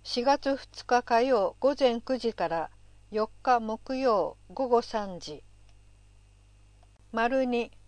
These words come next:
五日金曜午前九時から八日月曜午後三時。場所、丸一、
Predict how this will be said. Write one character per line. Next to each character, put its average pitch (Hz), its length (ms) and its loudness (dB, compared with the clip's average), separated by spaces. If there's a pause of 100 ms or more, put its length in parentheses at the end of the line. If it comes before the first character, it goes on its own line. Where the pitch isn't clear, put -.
(580)
五 226 260 -8
日 285 160 2
金 269 400 -2
曜 202 460 2
午 269 220 -2
前 240 240 0
九 262 180 -4
時 226 160 -4
か 196 160 -2
ら 165 240 0 (260)
八 240 240 4
日 240 280 4
月 226 340 -4
曜 190 400 0 (180)
午 247 200 0
後 220 120 0
三 208 380 -4
時。 143 220 -14 (1900)
場 208 140 0
所、 202 300 -4 (560)
丸 240 300 0
一、 247 440 -4